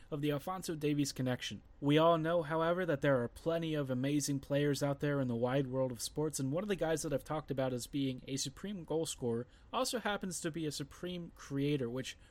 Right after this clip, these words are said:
we didn't really know until this season, and that is Harry Kane.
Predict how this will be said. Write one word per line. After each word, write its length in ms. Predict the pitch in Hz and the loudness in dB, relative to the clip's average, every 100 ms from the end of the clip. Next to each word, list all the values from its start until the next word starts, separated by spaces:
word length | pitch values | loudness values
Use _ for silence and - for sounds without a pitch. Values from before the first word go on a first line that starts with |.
| - | -10
we 100 | 170 | 0
didn't 220 | 233 226 180 | 2 2 -4
really 280 | 175 165 | -2 0
know 160 | 151 147 | 0 0
until 280 | 139 143 131 | -2 -2 -2
this 180 | 113 - | -2 0
season, 420 | 156 135 120 98 - - - | 0 0 -2 -10 -18 -16 -6
and 160 | 131 | -2
that 220 | 156 208 - | 0 0 -2
is 140 | 156 | 0
Harry 220 | 170 151 | 2 2
Kane. 380 | 135 143 123 101 | 2 0 0 -4